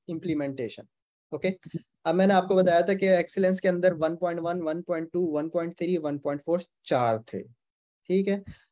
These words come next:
और ये चार जो हैं proposal template में main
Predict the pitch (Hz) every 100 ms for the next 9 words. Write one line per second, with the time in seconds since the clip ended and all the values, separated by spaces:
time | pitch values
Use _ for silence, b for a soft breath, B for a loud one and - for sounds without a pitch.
0 | B 165 151 190 226 214 180 190 190 196
1 | 180 196 202 - _ _ _ _ 175 165
2 | 165 165 190 190 160 160 170 180 185 185
3 | 196 180 151 156 185